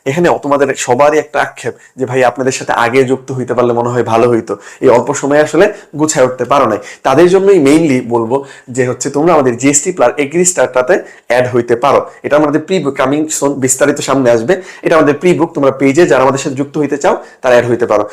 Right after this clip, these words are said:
ভাইয়া, কেন হচ্ছে এটার কথা ব-, বলতেছেন আপনি? দেখো, বাস্তবতায় যদি আমরা আসি, জাবির ইউনিট তিনশো দশটা সিট, আমারও এখানে স্টুডেন্ট আছে already চোদ্দশো, ঠিক আছে? তাহলে চোদ্দশো plus স্টুডেন্ট আমার ওখানে আছে, কিন্তু চান্স কয়টা পাবে? চান্স তো তিনশো দশ জনই পাবে,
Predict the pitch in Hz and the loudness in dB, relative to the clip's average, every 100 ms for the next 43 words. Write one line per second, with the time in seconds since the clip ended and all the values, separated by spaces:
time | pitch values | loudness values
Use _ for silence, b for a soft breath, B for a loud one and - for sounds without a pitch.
0 | B - 196 - 175 175 196 190 190 165 | B 2 4 4 2 4 4 2 2 4
1 | 147 151 147 127 - 131 135 135 113 107 | 4 2 2 0 0 -4 -4 -6 -8 -10
2 | 101 - B B 226 170 143 - 196 196 | -12 -18 B B 0 2 2 2 2 4
3 | 190 156 135 120 117 - 180 196 208 208 | 4 2 0 2 0 0 0 2 2 4
4 | 185 180 196 185 151 151 - 131 113 - | 4 4 0 -2 0 0 0 -4 -4 -10
5 | B B B 143 180 208 202 220 - - | B B B 2 4 4 2 0 -2 0
6 | 156 180 180 175 175 302 175 175 196 175 | 2 4 2 4 4 4 2 2 0 0
7 | 196 117 - _ b b - 185 - - | -2 -2 -8 _ b b -2 0 0 -2
8 | - - 160 202 185 226 226 214 170 175 | -6 -6 -2 0 2 2 0 2 2 2
9 | - 185 196 - 156 196 170 147 120 110 | 0 0 -2 0 0 2 0 0 -4 -4
10 | 131 185 185 185 - 190 156 117 98 101 | -8 -6 -2 -2 -2 -2 -2 -2 -4 -8
11 | B B - 127 - 175 202 214 214 208 | B B -6 -4 -4 -2 2 4 4 4
12 | 208 170 127 | 2 2 0